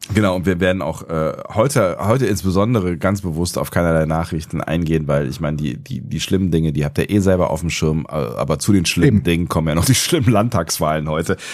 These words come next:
Speaker 1: Da wollen wir,
Speaker 2: Eben.
Speaker 1: das, das lassen wir auch
Speaker 2: Genau.
Speaker 1: mal aus. Das lassen wir
Speaker 2: Alles,
Speaker 1: einfach mal
Speaker 2: alles
Speaker 1: aus. Das
Speaker 2: sofort
Speaker 1: lassen wir
Speaker 2: wieder
Speaker 1: mal aus.
Speaker 2: vergessen.
Speaker 1: Ja, das
Speaker 2: Genau, jetzt gerade ist Eskapismus angesagt. Keine Ignoranz, sondern reiner Eskapismus.
Speaker 1: So, und deswegen beschäftigen wir uns hier auch mit Star Trek. Das macht auch Danz Star Trek-Fan und korrigiert so ein paar Dinge,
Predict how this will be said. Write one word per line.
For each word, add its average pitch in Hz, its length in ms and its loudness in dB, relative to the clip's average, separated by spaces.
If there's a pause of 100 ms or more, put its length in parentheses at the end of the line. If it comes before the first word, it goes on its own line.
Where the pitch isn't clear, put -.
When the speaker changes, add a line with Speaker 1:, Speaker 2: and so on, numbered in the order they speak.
(120)
Speaker 1:
Da 131 140 0
wollen 190 120 2
wir, 175 100 4
Speaker 2:
Eben. 113 80 4
Speaker 1:
das, 117 120 -4
das 131 240 -8
lassen 98 200 -6
wir 87 80 -8
auch - 20 -8
Speaker 2:
Genau. 127 160 2
Speaker 1:
mal - 60 -10
aus. - 160 -10
Das 175 220 -4
lassen 120 200 -4
wir - 80 -4
Speaker 2:
Alles, 190 160 4
Speaker 1:
einfach - 160 -8
mal 147 60 -6
Speaker 2:
alles 180 260 0
Speaker 1:
aus. - 60 -14
Das 269 120 -6
Speaker 2:
sofort 214 280 4
Speaker 1:
lassen - 20 -6
wir - 60 -2
Speaker 2:
wieder 202 80 6
Speaker 1:
mal - 20 6
aus. - 60 -2
Speaker 2:
vergessen. 170 400 4
Speaker 1:
Ja, 196 80 8
das 180 60 2
Speaker 2:
Genau, 156 280 4
jetzt 151 280 0
gerade 156 180 2
ist 139 80 -4
Eskapismus 131 520 0
angesagt. 113 460 -2
Keine 170 260 2
Ignoranz, 127 460 0 (220)
sondern 113 280 4
reiner 127 300 4
Eskapismus. - 580 -4 (100)
Speaker 1:
So, 90 240 0 (360)
und 104 180 2
deswegen 143 300 2
beschäftigen 135 420 2
wir 123 80 0
uns 127 120 -2
hier 117 120 4
auch 104 60 -2
mit 98 160 -2
Star 107 240 0
Trek. 139 260 -2
Das 107 160 -2
macht 110 240 -2
auch 90 160 -2
Danz 95 300 0 (100)
Star - 400 -2
Trek-Fan 117 800 0
und 101 240 -4
korrigiert 110 460 2
so 117 100 -2
ein 95 60 -4
paar 98 160 0
Dinge, 113 380 0